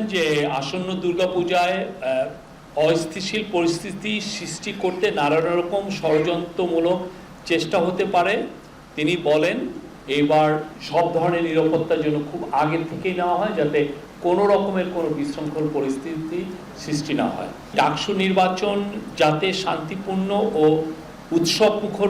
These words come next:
পরিবেশে হয় সেই জন্য বিশ্ববিদ্যালয়ের প্রশাসনকে সর্বাত্মক সহযোগিতা প্রদানের নির্দেশ দিয়েছেন প্রধান উপদেষ্টা। পতিত পরাজিত ফ্যাসিবাদী শক্তি যখনই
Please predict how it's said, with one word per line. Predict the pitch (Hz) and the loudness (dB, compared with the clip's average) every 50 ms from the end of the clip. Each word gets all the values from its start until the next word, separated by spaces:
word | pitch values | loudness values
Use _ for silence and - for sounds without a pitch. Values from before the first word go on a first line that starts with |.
| 202 - | 2 2
পরিবেশে | 185 175 180 185 185 180 - - 202 | 2 2 4 4 2 2 2 0 0
হয় | 180 190 208 202 | 0 2 2 2
সেই | 202 - 175 160 151 | 0 0 0 0 0
জন্য | 165 170 180 165 - 156 | 0 0 0 0 -2 -2
বিশ্ববিদ্যালয়ের | 151 151 - - 180 175 170 156 170 180 170 175 180 185 180 180 | -2 -2 -2 -2 -2 -2 0 2 4 4 4 6 4 4 2 0
প্রশাসনকে | 170 156 151 175 175 - - 185 185 - 208 208 220 214 - - - - - - | -4 -4 -4 -4 -4 -4 -6 -8 -4 -2 -2 -2 -2 -4 -8 -10 -14 -18 -16 -12
সর্বাত্মক | - - 170 165 160 165 160 180 180 185 - - 196 185 - | -4 4 6 6 6 8 6 4 4 2 2 0 0 0 2
সহযোগিতা | - 180 165 156 156 160 175 165 180 185 196 196 | 2 2 4 4 4 2 2 0 -2 0 0 0
প্রদানের | 185 - 175 160 156 160 160 165 180 196 190 - | 0 2 0 2 4 4 4 4 2 0 -2 0
নির্দেশ | - 143 143 139 143 143 143 139 | 0 2 2 4 2 2 2 0
দিয়েছেন | 143 135 135 139 175 185 - - | -2 -2 -2 -2 -4 -4 -4 -4
প্রধান | 131 113 117 120 | -4 -4 -2 -2
উপদেষ্টা। | 113 113 113 104 98 101 104 - - 90 - - - - - - - | -2 -2 -2 -2 -2 -4 -4 -6 -8 -10 -10 -12 -16 -16 -18 -2 2
পতিত | 190 175 170 170 214 - - 214 | 4 6 6 6 2 4 4 6
পরাজিত | 214 208 202 190 185 185 185 185 190 190 190 - 202 196 202 196 | 6 6 6 6 6 6 6 4 0 -2 2 2 4 4 4 4
ফ্যাসিবাদী | 175 170 165 156 180 202 190 185 185 190 - | 2 2 2 2 0 2 2 2 2 0 -2
শক্তি | - - 190 - - - - | -4 -4 -4 -4 -4 -6 -6
যখনই | - - 156 147 147 147 - 196 196 - - - - | -2 2 2 4 4 2 0 -2 -2 0 0 0 -2